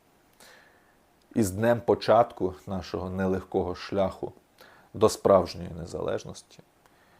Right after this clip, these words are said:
І бажаю всім української перемоги над всіма ворогами,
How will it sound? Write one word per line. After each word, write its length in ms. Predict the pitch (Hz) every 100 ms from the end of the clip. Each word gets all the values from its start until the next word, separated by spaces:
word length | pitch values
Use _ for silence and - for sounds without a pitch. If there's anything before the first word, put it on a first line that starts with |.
| -
І 80 |
бажаю 320 | 98 107 135 131
всім 300 | - 117 -
української 680 | 104 - 95 95 - - 92
перемоги 560 | - - 80 - - - _ _ _ _ _ _ _
над 160 | 107 101
всіма 380 | - 127 113 101
ворогами, 560 | 90 - - - -